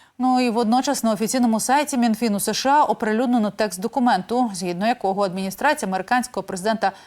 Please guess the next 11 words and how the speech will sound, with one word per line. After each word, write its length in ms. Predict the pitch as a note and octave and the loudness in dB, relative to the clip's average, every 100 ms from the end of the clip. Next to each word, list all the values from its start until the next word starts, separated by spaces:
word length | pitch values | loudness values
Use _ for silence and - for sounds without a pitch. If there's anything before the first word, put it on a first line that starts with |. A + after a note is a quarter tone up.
| _ _ | _ _
Дональда 500 | F#3+ A3 D#4 D#4 F#3 | -2 0 2 2 0
Трампа 480 | F3+ G3 G#3+ A#3+ A#3+ - _ - | -2 0 2 2 0 -2 _ -4
призупинила 1000 | C#4 E4+ D4+ D#4+ D#4 C#4+ A3+ G3+ A3+ D#4 - | 0 2 2 0 0 0 0 0 0 -2 -4
санкції 680 | - A3+ F3+ F3 - C#4 | -2 0 0 -2 -6 -6
проти 360 | C#4+ B3+ C#4+ G#3+ | -4 -4 -2 -4
російських 520 | E3 - G3+ - G3+ | -4 -6 -8 -6 -4
банків. 420 | F3 E3 D#3 F#3+ | 0 -2 -2 -6
Йдеться 460 | G#3+ G#3+ D#4+ D#4+ A#3 | -4 -2 -2 0 -2
про 240 | - A3+ | -2 -2
фінансові 600 | A#3 A3 F#3+ G3 F#3+ F3 | -2 -2 0 0 -4 -8
установи, 540 | F3+ - G#3 C#4 C#4+ | -8 -4 0 2 2